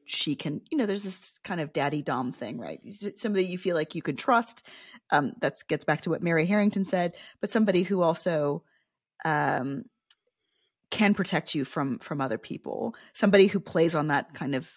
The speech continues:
uh, dimorphism. And so, yes, I get, I get the impression from your book and from your writing that you think, uh, men who engage in any B D S M are incredibly, <laughs> as you say, like the kids, sus. <laughs> But, um,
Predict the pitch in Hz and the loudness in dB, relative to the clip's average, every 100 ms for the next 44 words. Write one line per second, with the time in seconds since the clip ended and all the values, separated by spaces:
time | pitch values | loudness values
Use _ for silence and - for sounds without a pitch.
0 | - 151 143 151 151 151 151 - 214 - | -8 -6 -4 -2 0 0 -2 -6 -8 -6
1 | 254 247 - - _ 190 208 180 - _ | -4 -4 -8 -20 _ 2 6 6 4 _
2 | _ _ 202 196 185 - - _ _ - | _ _ 8 8 8 -2 -12 _ _ 2
3 | 185 - - 185 180 175 - 160 160 156 | 4 2 2 4 4 2 0 -2 -2 -4
4 | 143 147 185 175 156 - 143 147 160 175 | -6 2 2 2 -4 -6 -8 -4 2 2
5 | 160 151 151 - _ _ _ - - - | 2 0 -4 -10 _ _ _ -14 -8 -2
6 | 175 156 160 135 - _ _ _ _ _ | 0 2 2 -2 -4 _ _ _ _ _
7 | - 147 143 139 _ _ _ 160 170 180 | -4 0 0 -2 _ _ _ -4 2 4
8 | 175 175 165 156 156 147 160 180 175 160 | 4 4 2 4 2 2 2 2 2 2
9 | 147 143 165 151 147 - - - 165 160 | 2 2 -2 -2 -6 -10 -20 -10 0 2
10 | 165 - 190 214 208 190 196 - 185 - | 2 4 6 6 6 4 2 0 -4 0
11 | - 190 190 170 196 - 165 156 - - | 4 6 6 2 0 0 2 2 -2 -18
12 | _ - - 160 - - - 277 330 381 | _ -12 -2 6 6 4 -6 0 0 0
13 | - - - 339 _ 254 247 240 - - | -4 -12 -4 -6 _ 10 12 10 4 -12
14 | - 180 180 175 156 151 | -4 4 6 6 4 -4